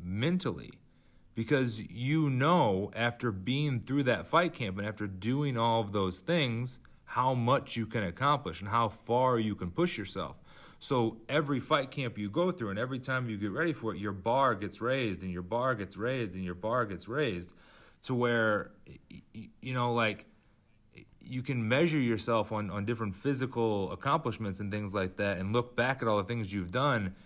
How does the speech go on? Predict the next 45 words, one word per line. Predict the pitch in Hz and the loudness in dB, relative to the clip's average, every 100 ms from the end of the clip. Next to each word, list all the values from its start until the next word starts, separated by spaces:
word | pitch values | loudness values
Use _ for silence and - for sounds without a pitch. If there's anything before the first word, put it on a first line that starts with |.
| - | -12
and | 101 104 | -6 -4
just | 110 - | -2 2
say, | 117 101 95 - 98 | 4 4 2 -6 -4
"Oh, | 104 - - - | -2 -2 -6 -14
I | 98 | -8
mean, | 101 101 | -4 0
I, | 120 120 - - - | 0 -2 -14 -16 -8
I | 107 | -6
can | 98 | -4
do | 90 | -4
a | 82 | -4
week's | 90 90 92 | -4 -6 -6
worth | 82 | -6
of | |
Shark | - 117 117 | -2 -2 -2
Tank, | 127 127 110 | -4 -4 -4
or | 85 | -2
I | 107 | -2
can | 120 101 | -2 -4
do, | 92 90 82 - - - - | -2 -2 -2 -8 -20 -20 -14
you | - | -6
know, | 95 90 85 85 - - _ | -4 -4 -6 -10 -20 -20 _
three | - 107 104 | -4 0 2
hours | 101 101 98 | 2 2 0
worth | 101 98 | -2 -2
of | 92 | 0
blockeo," | 92 87 127 127 120 110 | -2 0 2 4 4 4
or, | 95 90 | 2 2
or | 87 - 92 87 73 - | 0 -2 -4 -4 -6 -10
whatever | 92 117 131 123 110 | -2 2 2 2 0
you're | 95 | 0
doing | 95 165 113 92 - - - - | 0 2 2 -2 -6 -20 -16 -8
to, | - | -6
to | - 107 | -6 -8
keep | - 139 98 90 | -4 -6 -6 -4
building | 107 123 123 113 | 0 0 0 -2
that | 95 98 | -2 0
up | 123 101 | 0 -2
and, | 95 - | -6 -6
and | 98 92 | -6 -4
build | 87 117 117 | 0 0 0
those | 107 92 | -2 -2
layers | 101 104 95 90 | -2 -2 -2 -2
up | 120 127 - | 0 0 0
of, | 95 92 87 | -2 -2 -4